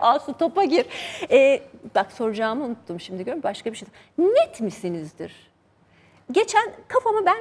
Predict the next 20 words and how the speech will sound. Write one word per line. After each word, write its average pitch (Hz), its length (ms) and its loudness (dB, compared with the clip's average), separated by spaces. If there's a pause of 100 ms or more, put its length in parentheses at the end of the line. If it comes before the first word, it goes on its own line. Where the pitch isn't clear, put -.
bu 494 140 8
aralar 226 400 0
ta-, 254 100 -2 (460)
takındığım 233 460 -2
şey, 185 240 0
kafama 202 400 -2
taktığım 180 400 -4
şeyi - 220 -4
söyleyeyim. 151 420 -8
Bu 415 120 0 (160)
sektörde 254 580 0
birkaç - 280 -2
arkadaşımdan 170 800 -4
arayıp 208 340 -2
bir 240 40 -6
şey 233 220 -6
rica 180 260 -6
edince, 185 220 -10 (960)
"Fluluk 330 600 0
beni 269 200 -4